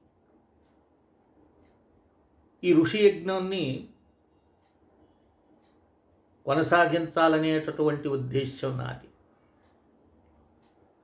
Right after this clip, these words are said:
ఈరోజు నేను చెప్పబోయేటటువంటి అంశము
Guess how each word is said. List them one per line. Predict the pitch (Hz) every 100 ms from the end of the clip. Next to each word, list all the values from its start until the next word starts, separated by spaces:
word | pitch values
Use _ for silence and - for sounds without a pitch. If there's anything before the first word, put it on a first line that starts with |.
| _ _ _ _ _ _ _ _ _ _ 180
ఈరోజు | 175 202 220
నేను | 214 196
చెప్పబోయేటటువంటి | 185 170 - 170 165 160 156 156 151 147 139 135
అంశము | - 127 127 147 123